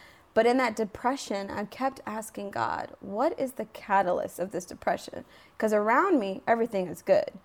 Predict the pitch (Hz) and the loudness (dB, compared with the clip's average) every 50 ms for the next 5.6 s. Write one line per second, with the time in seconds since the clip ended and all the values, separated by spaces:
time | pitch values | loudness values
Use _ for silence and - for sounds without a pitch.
0 | - - _ - - 214 208 - 254 285 - - - - - 185 - - 202 196 | -20 -20 _ -4 -2 -2 -2 2 0 0 0 0 -4 -4 -4 -4 -2 0 2 2
1 | 196 202 202 - 202 190 190 196 185 - 208 190 185 - - 190 185 185 190 190 | 2 2 0 -2 -2 0 0 0 -2 2 2 2 2 2 0 0 0 0 -2 -4
2 | - - 294 262 - _ - 190 - - 208 - - 170 196 196 185 - 190 - | -6 -10 -16 -16 -4 _ 0 0 0 2 2 2 2 4 0 0 -2 -4 -10 -4
3 | - 196 190 190 185 185 185 175 - - - - _ _ - 185 196 190 185 - | 2 4 6 6 6 6 2 2 0 -4 -8 -14 _ _ -2 -2 -2 -2 -2 -4
4 | 190 185 180 - 185 - - 202 190 185 185 - 196 190 190 190 180 180 175 175 | -6 -4 -4 -8 -10 -8 -8 -6 -6 -4 -4 0 0 0 0 0 0 -2 -2 0
5 | 180 180 180 180 185 - - 196 190 180 180 | -2 -2 -4 -4 -6 -6 -6 -2 0 0 0